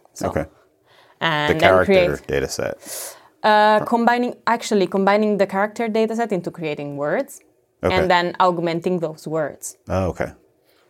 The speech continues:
Speaker 1: And so creating very, uh, very realistic synthetic dataset. So
Speaker 2: Mm-hmm.
Speaker 1: as, uh, as always, uh, you could, uh, get a paleographer to do that, but we want to involve them,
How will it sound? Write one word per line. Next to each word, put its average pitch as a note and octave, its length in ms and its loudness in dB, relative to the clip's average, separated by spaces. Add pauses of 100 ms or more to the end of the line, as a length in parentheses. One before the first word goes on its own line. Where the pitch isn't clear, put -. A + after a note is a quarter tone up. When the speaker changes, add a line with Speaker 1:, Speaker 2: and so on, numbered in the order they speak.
(320)
Speaker 1:
And D#3+ 340 -6
so F#3 140 -2
creating F#3 580 0
very, F#3 480 2
uh, D#3+ 460 0
very G3 240 4
realistic F#3 580 2
synthetic D#3+ 540 -4
dataset. D3+ 520 -6 (220)
So E2+ 60 -2
Speaker 2:
Mm-hmm. E2+ 300 -4
Speaker 1:
as, E3+ 240 0
uh, D#3+ 440 0
as E3+ 100 2
always, E3 520 0 (460)
uh, D3 840 -2
you F#3 160 4
could, F3 320 0 (360)
uh, D3 340 -2
get D#3 180 0
a D#3 80 -4
paleographer D3+ 560 0
to G3+ 80 -2
do F#3+ 180 2
that, F#3+ 300 2
but D#3 180 0
we D3 460 -2
want C#3+ 400 -4
to C#3+ 400 -2
involve D#3 480 -2
them, C#3+ 360 -4